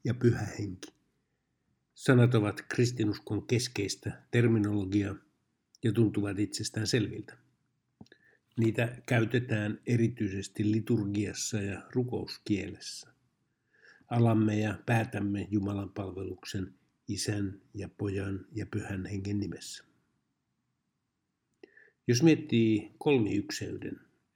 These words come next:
trinitaarisuuden syntyhistoriaa, tajuaa, ettei kysymys ole mistään itsestäänselvyydestä.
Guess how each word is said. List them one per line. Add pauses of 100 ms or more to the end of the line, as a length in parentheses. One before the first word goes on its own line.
(220)
trinitaarisuuden
syntyhistoriaa, (880)
tajuaa, (460)
ettei
kysymys
ole
mistään
itsestäänselvyydestä.